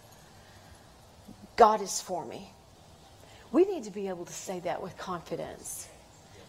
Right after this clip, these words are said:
This I know. There's some things that I don't know, but this one thing I do know, God is for me.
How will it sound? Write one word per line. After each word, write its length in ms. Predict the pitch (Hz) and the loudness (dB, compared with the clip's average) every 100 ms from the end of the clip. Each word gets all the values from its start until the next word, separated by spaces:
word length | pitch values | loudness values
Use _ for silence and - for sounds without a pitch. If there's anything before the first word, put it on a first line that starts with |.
| 190 | -4
This 640 | 175 294 466 - - - - - - - | 8 10 10 6 -2 -6 -16 -20 -20 -2
I 160 | 196 233 | 2 2
know. 400 | 220 165 - - - - - - - | 2 0 -2 -6 -14 -20 -20 -20 -2
There's 300 | 180 359 440 | 6 6 6
some 220 | - 220 | -2 -4
things 340 | 190 254 262 233 | -2 0 0 2
that 120 | 185 | 2
I 160 | 151 185 | 2 4
don't 280 | 220 247 262 | 4 4 2
know, 120 | 262 | 2
but 280 | 190 160 - | 4 2 4
this 320 | 294 320 - | 4 4 -2
one 200 | 311 294 | -4 -4
thing 240 | 277 254 | -6 -4
I 180 | 233 240 | 0 0
do 220 | 220 214 | 2 0
know, 240 | 190 151 160 - - 170 | 0 -4 -8 -14 -10 0
God 300 | 180 190 220 | 2 4 2
is 180 | 214 | -2
for 180 | - 170 | -4 -6
me. 240 | 160 165 | -4 -8